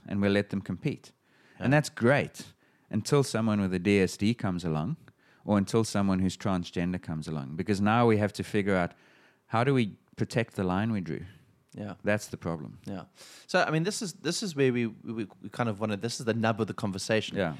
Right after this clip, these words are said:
Speaker 2: How much of an advantage does an athlete with these conditions have over the average athlete?
Speaker 1: Yeah.
Speaker 2: And I think,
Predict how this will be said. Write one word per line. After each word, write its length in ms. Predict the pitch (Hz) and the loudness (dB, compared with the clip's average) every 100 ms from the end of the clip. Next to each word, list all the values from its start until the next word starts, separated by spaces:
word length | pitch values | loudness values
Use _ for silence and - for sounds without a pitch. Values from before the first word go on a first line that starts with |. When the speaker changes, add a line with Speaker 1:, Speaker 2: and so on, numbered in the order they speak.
| - - | -12 -4
Speaker 2:
How 120 | 160 | -2
much 220 | 190 - | -2 -4
of 180 | 190 - | -6 -4
an 120 | - 131 | 0 0
advantage 760 | 120 107 110 107 95 95 - | 0 2 4 4 -2 -10 -6
does 360 | - 104 101 - | 0 2 0 -6
an 120 | 104 101 | -4 -2
athlete 360 | 98 - 101 - | -2 -4 -10 -8
with 200 | 104 101 | -4 -2
these 180 | 110 104 | -2 -4
conditions 500 | - 98 95 95 92 | -6 -6 -4 -6 -8
have 300 | - 101 95 | -2 -2 0
over 220 | - 95 | -4 -4
the 160 | 95 95 | -2 -2
average 300 | 95 92 92 | -2 -4 -4
athlete? 320 | 90 - 123 | -6 -8 -4
Speaker 1:
Yeah. 80 | 104 | -2
Speaker 2:
And 80 | 101 | -2
I 60 | |
think, 260 | 98 123 | -2 -4